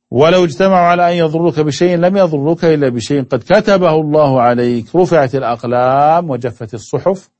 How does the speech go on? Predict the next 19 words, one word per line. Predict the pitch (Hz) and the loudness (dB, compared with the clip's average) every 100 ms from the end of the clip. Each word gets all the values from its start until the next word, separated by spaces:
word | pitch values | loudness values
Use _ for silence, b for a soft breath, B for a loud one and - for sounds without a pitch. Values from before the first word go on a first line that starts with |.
| _ | _
فإن، | 127 127 127 - _ 147 156 156 156 - _ _ - | -4 -2 -4 -10 _ -8 -4 -2 -4 -6 _ _ -4
آه، | 123 120 120 117 113 113 _ 113 | 0 2 2 2 0 -2 _ -6
ال-، | 113 107 98 98 - _ _ - | -4 -2 -2 -4 -8 _ _ -14
الأقلام | 104 101 104 104 110 123 143 170 180 _ | -12 -12 -16 -10 -2 2 2 -2 -8 _
قد | - 101 | -14 -12
كتبت | - 127 160 185 175 _ _ | -10 -6 -6 -6 -10 _ _
والصحف | 127 101 104 _ 123 127 117 _ | -6 -6 -8 _ -6 -6 -6 _
قد | 107 101 | -12 -8
ن-، | 117 135 - | -8 -10 -12
آه، | 104 92 87 76 | -12 -10 -10 -10
يعني | - 117 95 98 85 - | -10 -8 -6 -8 -10 -16
سطرت | - 147 _ 165 180 185 _ _ _ | -10 -10 _ 2 2 0 _ _ _
قبل | 196 190 180 | -2 0 -2
خلق | - 170 | -2 -6
السماوات | 160 - 151 147 147 160 139 | -6 -8 -6 -4 -2 -2 -4
والأرض | 143 135 - 165 175 | -4 -6 -2 -4 -4
بخمسين | 139 - 127 117 - 175 185 185 | -8 -10 -12 -12 -10 -10 -8 -8
ألف | 170 131 135 131 143 | -6 -6 -8 -10 -8
سنة | 190 147 | -6 -8